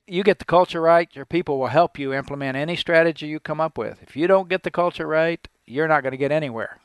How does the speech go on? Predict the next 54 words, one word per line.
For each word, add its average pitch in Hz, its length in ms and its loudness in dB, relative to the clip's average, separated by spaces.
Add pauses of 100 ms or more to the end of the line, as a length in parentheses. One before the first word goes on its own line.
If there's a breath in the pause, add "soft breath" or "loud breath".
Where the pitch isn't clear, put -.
'cause 120 160 -8
they're 147 120 0
not 147 180 2
gonna 139 140 -4
help 151 260 0
you. 175 160 -6
They're, 131 220 -10 (100)
they're 123 100 -10
gonna 117 200 -8
quit. 156 400 0
They're 113 100 -14
gonna 113 140 -4
have 107 140 -8 (120)
turnover. 160 520 0 (540 soft breath)
Uh, 120 300 -6
we 151 80 -2
want 196 240 2
people 151 240 -2
to 143 60 0
wake 147 180 4
up 151 140 4
in 139 60 -18
the 143 40 -10
morning 143 380 2
coming 147 260 0
to 123 60 -8
Disney 143 340 2
knowing 151 320 2
they 135 80 -4
matter, 135 560 0
and 123 220 -16
we 160 100 -6
make 165 160 2
sure 175 220 0
they 151 100 4
know 127 180 0
they 123 120 -2
matter 123 320 -2
no 131 120 -10
matter 139 240 -4
what 143 220 -2
position 135 400 -6
they 117 120 -8
have, 101 320 -4 (180)
from 113 160 -14
the 110 60 -4
lowest 143 340 2
level 143 280 2
to 127 100 -16
the 123 100 -2
highest 135 320 -2
level. 107 240 -6
You 147 160 -4
matter. 151 400 2